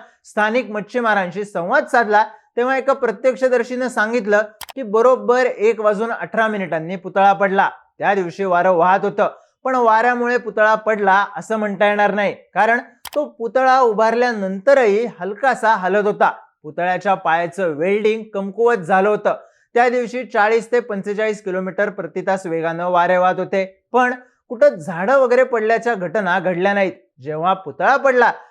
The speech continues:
तेव्हा आम्ही लगेच तिथे गेलो. तिथे गेल्यानंतर पुतळ्याचं वेल्डिंग तुटल्याचं दिसून आलं.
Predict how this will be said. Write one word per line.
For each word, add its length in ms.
तेव्हा 280
आम्ही 380
लगेच 300
तिथे 240
गेलो. 240
तिथे 200
गेल्यानंतर 680
पुतळ्याचं 680
वेल्डिंग 480
तुटल्याचं 560
दिसून 300
आलं. 240